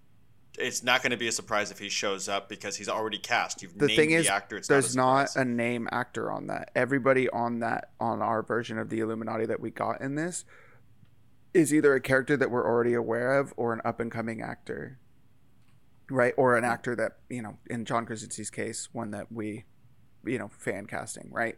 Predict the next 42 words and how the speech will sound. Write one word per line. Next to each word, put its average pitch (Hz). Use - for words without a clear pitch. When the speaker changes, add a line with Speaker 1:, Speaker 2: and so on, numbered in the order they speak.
Speaker 2:
But 120
Chiwetel 131
Ejiofor 120
was 120
already 117
Mordo. 110
We 117
already 113
knew 110
that, 113
and 117
that -
Speaker 1:
Right. 101
Speaker 2:
he 123
had 107
taken 113
over 110
for -
Doctor 120
Strange. 113
Lashana 123
Lynch 120
as 120
Captain 117
Marvel. 113
She 120
was 113
in 135
Captain 120
Marvel, 113
but 113
she's 113
just -
this 117
version's 113
Captain 120
Marvel 113
Speaker 1:
Yeah. 107
Speaker 2:
instead 104
of 113
Brie 113
Larson. 117